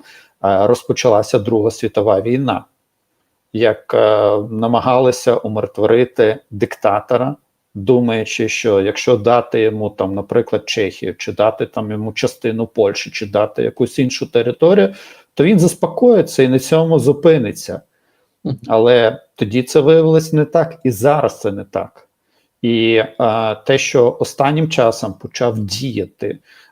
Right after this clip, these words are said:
Speaker 1: е, Путін шляхом, е, порушення кордонів, е, безпілотниками Польщі, е, шляхом, е, про-, пролітання, е, відповідних військових літаків, е, в Естонії,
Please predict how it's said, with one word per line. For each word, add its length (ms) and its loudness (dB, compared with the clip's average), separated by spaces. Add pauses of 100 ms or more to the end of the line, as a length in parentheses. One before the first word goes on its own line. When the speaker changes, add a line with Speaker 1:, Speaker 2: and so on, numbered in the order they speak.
(140)
Speaker 1:
е, 300 -2
Путін 480 -4
шляхом, 720 0 (200)
е, 40 -10 (1400)
порушення 560 0
кордонів, 840 0
е, 260 2
безпілотниками 1000 -2
Польщі, 580 -4 (600)
е, 240 2
шляхом, 800 0
е, 160 4
про-, 440 4
пролітання, 920 0 (180)
е, 220 -4
відповідних 640 -4
військових 480 0
літаків, 760 -4
е, 40 -2 (280)
в 100 -4
Естонії, 600 -4